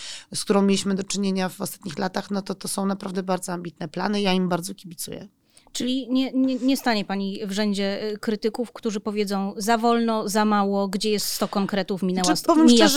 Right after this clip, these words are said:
Speaker 2: sto dni”.
Speaker 1: że jeśli miałabym cokolwiek skrytykować, to skrytykowałabym, em, to, że my sobie stawiamy takie challenge w cudzysłowie i że rząd też sobie pozwolił, postawił i Donald Tusk postawił taki challenge, że
Speaker 2: No bo
Speaker 1: sto
Speaker 2: to nie wyborcy
Speaker 1: konkretów
Speaker 2: wymyślili.
Speaker 1: na sto dni, dokładnie.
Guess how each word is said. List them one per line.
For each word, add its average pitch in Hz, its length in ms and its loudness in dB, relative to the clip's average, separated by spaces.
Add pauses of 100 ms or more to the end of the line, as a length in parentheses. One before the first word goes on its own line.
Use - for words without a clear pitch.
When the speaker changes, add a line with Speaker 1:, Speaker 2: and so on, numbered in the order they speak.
Speaker 2:
sto - 20 0
dni”. 190 140 -2
Speaker 1:
że 277 140 4
jeśli 294 260 4
miałabym 285 400 6
cokolwiek 269 420 2
skrytykować, 208 760 0
to - 160 -6
skrytykowałabym, 254 1200 2
em, 226 760 -2
to, 254 220 2
że 233 160 2
my 240 160 2
sobie 226 200 0
stawiamy 226 540 4
takie 190 320 -2
challenge 196 460 6
w - 80 -4
cudzysłowie 180 640 0
i 175 80 2
że 202 120 0
rząd 208 240 -2
też - 140 0
sobie 196 200 -2
pozwolił, 180 540 -2 (280)
postawił 180 540 0
i 175 100 -6
Donald 196 300 -2
Tusk - 200 -8
postawił 180 380 -6
taki - 300 -12
challenge, 175 260 0
że 226 80 2
Speaker 2:
No 233 60 6
bo 208 80 4
Speaker 1:
sto 214 60 2
Speaker 2:
to 226 60 2
nie 226 120 6
wyborcy 285 180 6
Speaker 1:
konkretów 214 280 6
Speaker 2:
wymyślili. 190 400 0 (260)
Speaker 1:
na 214 160 6
sto 208 220 2
dni, 170 240 4
dokładnie. 165 600 2